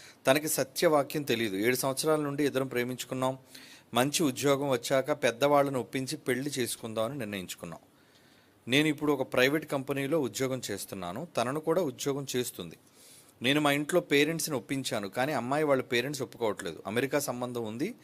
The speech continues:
అమెరికా సంబంధం చేసుకోవాలి అంతే అని అమ్మాయిని ఇబ్బంది పెడుతున్నారు. ఇప్పుడు అమ్మాయి మా పేరెంట్స్ ఒప్పుకుంటేనే పెళ్లి చేసుకుందాం, లేకపోతే వద్దు అన్నట్టు మాట్లాడుతుంది. అమ్మాయిని తప్ప నేను ఎవరిని పెళ్లి చేసుకోలేను.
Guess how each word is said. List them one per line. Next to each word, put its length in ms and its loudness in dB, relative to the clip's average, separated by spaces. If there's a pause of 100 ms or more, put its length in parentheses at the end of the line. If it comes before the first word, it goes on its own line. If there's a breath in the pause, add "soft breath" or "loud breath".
(420 loud breath)
అమెరికా 300 2
సంబంధం 500 -2
చేసుకోవాలి 680 0
అంతే 400 -4
అని 160 -2
అమ్మాయిని 340 -2
ఇబ్బంది 280 -2
పెడుతున్నారు. 460 -6 (480 loud breath)
ఇప్పుడు 220 4
అమ్మాయి 280 4
మా 180 2
పేరెంట్స్ 520 0
ఒప్పుకుంటేనే 560 -4
పెళ్లి 280 -4
చేసుకుందాం, 640 -4
లేకపోతే 440 0
వద్దు 500 -2
అన్నట్టు 300 -4
మాట్లాడుతుంది. 600 -6 (520 loud breath)
అమ్మాయిని 1040 -2 (460)
తప్ప 300 2
నేను 200 -2
ఎవరిని 380 -4
పెళ్లి 280 -4
చేసుకోలేను. 680 -6